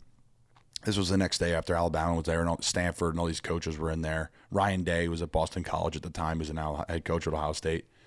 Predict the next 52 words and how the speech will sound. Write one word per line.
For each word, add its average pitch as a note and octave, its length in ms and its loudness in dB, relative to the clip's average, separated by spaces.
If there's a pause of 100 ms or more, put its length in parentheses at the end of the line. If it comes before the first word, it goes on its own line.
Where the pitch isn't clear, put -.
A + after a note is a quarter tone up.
(920)
And A2 120 0
he G2+ 80 2
just - 260 0
was F#2 160 -2
like, G2+ 320 -2 (100)
I'm G#2 60 -2
like, F#2+ 140 0
was F#2+ 120 -2
like, G2 120 0 (120)
"You F#2+ 100 -2
ready G#2 160 2
to G2+ 60 -4
commit G2+ 260 -2
now?" F#2 220 -2
I'm C3+ 100 0
like, A2+ 220 -4 (380)
"I F#2+ 80 -4
know A#2 140 4
where C3 100 4
we B2 80 2
wanna A2 180 0
go. D#2+ 220 -2
We G#2 160 2
all G#2+ 200 2
know G2 140 4
where E2+ 140 2
I - 20 0
wanna D2+ 200 -2
go." D2+ 340 -2 (160)
There G#2 100 0
was A2 100 4
only A#2+ 160 4
two - 260 2
tight G2+ 220 4
ends G2+ 180 2
there E2+ 140 2
at E2 80 -4
the - 80 -16
time. E2+ 320 0
One G2 160 2
of F#2+ 40 4
them F2+ 120 2
was E2+ 160 2
Jordan E2 360 2
Reed, D#2+ 280 0
and, E2 160 0 (100)
and F2+ 160 -2
t-, - 140 -10
the G#2+ 80 2
other G#2 180 4
one G2 380 0
and F2+ 300 0